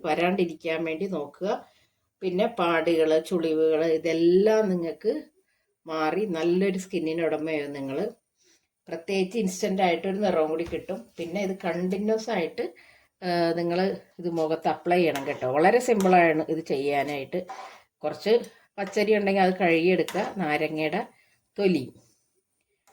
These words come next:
ഇതാണ് നമുക്കിത് വേവിച്ചെടുക്കേണ്ടത്. അപ്പം നമുക്കിത് ഇവിടെ ഇരുന്ന് ആയിക്കോട്ടെ. നല്ലതായിട്ട് തിളച്ച് കഴിഞ്ഞ് ഇത് വെന്ത് കഴിഞ്ഞ് നമുക്കിതിൽ വെള്ളം കുറവാണെന്നുണ്ടെങ്കിൽ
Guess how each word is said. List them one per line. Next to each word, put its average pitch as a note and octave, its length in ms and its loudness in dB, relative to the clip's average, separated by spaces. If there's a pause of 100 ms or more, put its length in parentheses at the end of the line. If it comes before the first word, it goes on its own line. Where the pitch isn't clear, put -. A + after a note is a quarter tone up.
(280)
ഇതാണ് F#3+ 280 4
നമുക്കിത് F3+ 420 0
വേവിച്ചെടുക്കേണ്ടത്. D3 800 2 (420)
അപ്പം F3+ 200 -4
നമുക്കിത് F3 400 -2
ഇവിടെ E3+ 180 2
ഇരുന്ന് E3 300 -4 (520)
ആയിക്കോട്ടെ. C#3+ 600 -6 (880)
നല്ലതായിട്ട് D#3+ 640 -4 (880)
തിളച്ച് D#3+ 420 -2
കഴിഞ്ഞ് F3+ 400 2 (160)
ഇത് E3+ 100 2 (100)
വെന്ത് F#3 360 4
കഴിഞ്ഞ് G3 320 4 (100)
നമുക്കിതിൽ F#3 460 2 (160)
വെള്ളം F3 380 2
കുറവാണെന്നുണ്ടെങ്കിൽ E3+ 1000 2